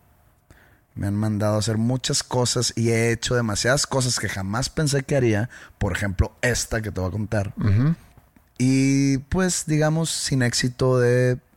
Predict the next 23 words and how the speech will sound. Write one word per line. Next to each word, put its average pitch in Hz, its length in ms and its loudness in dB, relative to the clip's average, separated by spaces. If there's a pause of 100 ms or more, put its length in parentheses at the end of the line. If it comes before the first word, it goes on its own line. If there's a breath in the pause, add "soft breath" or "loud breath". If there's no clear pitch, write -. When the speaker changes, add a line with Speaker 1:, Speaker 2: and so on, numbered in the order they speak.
(240)
Speaker 1:
lograr 104 360 0
lo 107 100 -2
que 101 160 -6 (420)
quiero 98 200 2
lograr. 90 260 -2 (400 loud breath)
Speaker 2:
Entiendo 131 1000 2
lo 110 200 0
que 104 120 -2
dijiste 98 300 0
hace 110 160 0
rato, 95 400 0 (100)
que 90 360 -2 (100)
ni 95 500 0
tú 139 280 0
ni 143 160 2
yo 117 240 2
queremos 110 520 -2 (460)
promover 95 680 0 (880 soft breath)
el 104 180 0
uso 110 440 2
de 90 460 0 (720 loud breath)
ciertas 110 480 0
sustancias. 98 880 -2